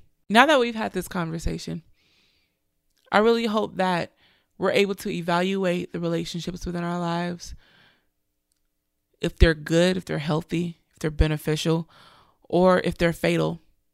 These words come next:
If we have folks that are really stopping our destiny, that are killing our purpose, and that are keeping us stagnant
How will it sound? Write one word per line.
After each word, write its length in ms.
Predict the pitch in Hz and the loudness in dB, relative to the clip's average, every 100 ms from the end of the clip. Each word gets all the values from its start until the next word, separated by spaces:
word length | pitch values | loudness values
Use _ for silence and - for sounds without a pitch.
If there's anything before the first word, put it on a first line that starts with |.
| _ _ _ - | _ _ _ -8
If 120 | - | -2
we 100 | 190 | 0
have 220 | 180 165 | 2 0
folks 560 | - 165 170 - - - _ _ _ - | 0 0 0 -2 -8 -10 _ _ _ -6
that 380 | 165 156 156 _ - | 0 0 -2 _ -2
are 140 | 156 | -2
really 300 | 160 165 165 | 0 -2 -2
stopping 880 | - - 160 160 - 160 156 160 160 _ _ _ _ _ _ _ _ _ _ _ _ _ _ - | -6 -4 0 0 0 -4 -4 -8 -12 _ _ _ _ _ _ _ _ _ _ _ _ _ _ -2
our 100 | 160 | 0
destiny, 680 | 160 160 - 165 165 175 175 _ _ | 4 2 2 -2 -2 -4 -6 _ _
that 100 | - | -6
are 100 | 156 | -6
killing 360 | 156 - 175 160 | 0 2 2 2
our 100 | 156 | -4
purpose, 680 | - 165 170 170 - - - - _ _ _ - | -2 -4 -2 -2 -2 -4 -10 -18 _ _ _ -6
and 180 | 175 165 | -2 2
that 200 | 165 - | 2 2
are 320 | 165 160 165 | 2 2 2
keeping 460 | 165 - 240 262 262 | 0 0 0 0 0
us 120 | 247 | 0
stagnant 680 | - - 175 220 175 143 | -2 2 2 2 0 -6